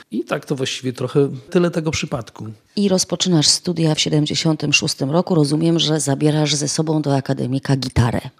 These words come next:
Speaker 1: Tak, gitara była nieodłączna, tak jest do dzisiaj. Kiedyś właśnie już na studiach pojechaliśmy na jakiś biwak taki uczelniany i niestety gitara nie przeżyła, bo nieopatrznie została przed namiotem.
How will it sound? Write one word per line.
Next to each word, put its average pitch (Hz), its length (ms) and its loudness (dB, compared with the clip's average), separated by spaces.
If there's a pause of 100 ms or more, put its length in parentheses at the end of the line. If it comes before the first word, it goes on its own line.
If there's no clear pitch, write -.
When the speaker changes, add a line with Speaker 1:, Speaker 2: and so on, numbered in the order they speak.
(100)
Speaker 1:
Tak, 151 380 2
gitara 135 380 2
była 127 160 0
nieodłączna, 127 1000 -4
tak 113 180 -8
jest 117 140 -6
do 117 80 -8
dzisiaj. 127 400 -6 (200)
Kiedyś 139 540 4
właśnie 135 220 2
już 131 120 2
na 147 120 4
studiach 135 480 4
pojechaliśmy 135 520 2
na 131 60 2
jakiś 127 220 -2
biwak 117 440 -2
taki 120 240 -8
uczelniany 127 840 0
i 135 200 2
niestety 135 480 2
gitara 123 800 0 (100)
nie 127 200 2
przeżyła, 123 580 2
bo 117 280 -4 (160)
nieopatrznie 123 600 0
została 120 380 -2
przed 113 240 -6
namiotem. 120 580 -2